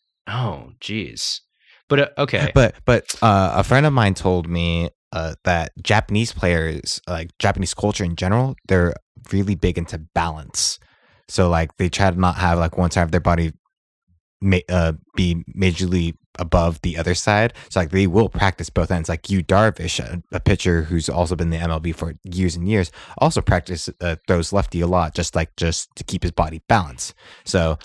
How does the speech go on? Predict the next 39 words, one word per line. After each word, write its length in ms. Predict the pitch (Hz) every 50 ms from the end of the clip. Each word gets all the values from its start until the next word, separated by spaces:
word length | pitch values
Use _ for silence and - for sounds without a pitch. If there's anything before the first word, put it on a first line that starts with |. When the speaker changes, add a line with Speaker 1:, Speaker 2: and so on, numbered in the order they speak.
| -
Speaker 1:
Crazy. 260 | - - 107 104 95 101
Speaker 2:
it 40 |
makes 280 | 95 101 101 87 - -
sense 420 | - - 104 95 80 71 73 -
for, 160 | - - 76 73
like, 220 | - 76 76 - _ _ _ _ - - _ _ _ -
Ohtani 380 | 98 90 - 95 85 80 80 78
to 40 | 78
be 40 | 82
able 100 | 78 76
to 100 | - _
do 80 | - 85
the 120 | 76 -
same 200 | - - 82 80
thing. 420 | 80 - - 101 85 80 78 80 - _
But 280 | - 127 98 90 - - -
if 120 | 98 -
he 60 | -
Speaker 1:
It's, 60 | - 87
Speaker 2:
actually 420 | 110 131 160 156 131 98 165 147
Speaker 1:
it's 100 | 123 -
Speaker 2:
pulls 0 |
it 100 | - 143
off, 200 | 170 160 165 131
Speaker 1:
<laughs> 160 | - - 170 131
Speaker 2:
he'd 80 | -
be 60 | 175 151
insane. 480 | 123 - - 101 82 80 78 80 80 - - _ _ _ _ _ _ - 151 165 - - - - - - 123 -
Speaker 1:
That 140 | 147 170 202
would 120 | 208 190
be 240 | 165 165 156 143 131
just 240 | 117 131 127 - -
an, 200 | 117 110 107 110
another 560 | - 117 113 113 110 107 107 104 98 98 -
layer, 500 | - 101 98 98 95 95 92 92 92 92
like, 140 | 92 104 -
another 280 | 117 110 113 113 107 101
notch 300 | 98 98 95 101 - 104
up 240 | 98 95 92 -